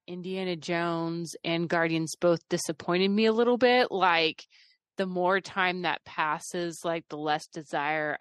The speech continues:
I feel to go back and watch them again. Um, I know that Guardians three received a lot of praise. I feel like it was a little bit dark and some of the tonal shifts,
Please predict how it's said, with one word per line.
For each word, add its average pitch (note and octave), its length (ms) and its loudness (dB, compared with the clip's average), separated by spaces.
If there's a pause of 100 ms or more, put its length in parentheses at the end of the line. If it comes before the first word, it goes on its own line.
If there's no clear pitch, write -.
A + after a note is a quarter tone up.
I C#3+ 220 -8
feel D3+ 380 -8
to E3+ 120 -14
go D3+ 160 -8
back D3+ 260 -4
and C#3+ 220 -12
watch D3 420 -2
them E3+ 140 -4
again. E3 760 -4
Um, D#3 440 -4 (520)
I G3 120 0
know F#3+ 140 2
that F3+ 180 2
Guardians F3 500 2
three F3 220 -2
received E3 440 -4
a E3+ 60 2
lot D#3 200 4
of D3+ 120 -4
praise. D#3 680 -2 (120)
I E3 200 0
feel F3+ 200 -2
like E3 200 4
it E3+ 100 0
was F3 140 -4
a E3+ 60 -2
little D#3 200 -2
bit D3+ 280 -2
dark F#3 340 6
and E3+ 120 -2
some F3 160 -8
of D3+ 60 -4
the D3 80 -2
tonal E3+ 360 -2
shifts, - 600 -4